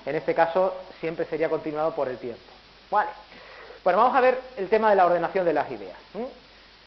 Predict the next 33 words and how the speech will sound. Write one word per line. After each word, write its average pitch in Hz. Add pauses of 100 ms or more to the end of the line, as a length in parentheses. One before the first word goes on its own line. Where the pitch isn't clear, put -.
(120)
Ya 208
tengo 196
claro 160
cómo 220
presentar, 170
la 147
forma 196
de 185
presentar 170
las 170
ideas, 233 (640)
y 165
ahora 202
estas -
cómo 196
las 165 (580)
puedo 196
ordenar 151
en 123
el 113
tiempo. 113
Bueno, 147
pues 139
tengo 220 (360)
como 151 (680)
tres 175 (180)
bloques 143
diferenciados. 104
Cómo 185
entrar, 156 (840)
cómo 202
cerrar 196 (500)
y 247